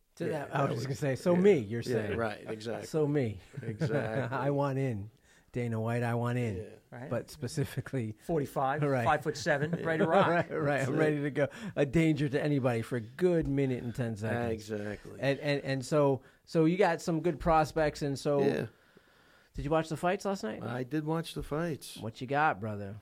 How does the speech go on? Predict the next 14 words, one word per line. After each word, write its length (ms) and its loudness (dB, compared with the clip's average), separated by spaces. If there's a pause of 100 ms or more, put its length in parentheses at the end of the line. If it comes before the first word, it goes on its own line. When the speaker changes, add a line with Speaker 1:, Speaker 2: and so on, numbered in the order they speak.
(200)
Speaker 1:
What 260 -10
you 60 -8
got? 420 -2
Speaker 2:
I 220 -6
mean, 440 -6
uh, 880 -4 (1000)
I 120 -2
thought 320 -4 (220)
really 260 4
a 60 4
lot 180 4
of 80 -4
good 180 2
fights. 580 -6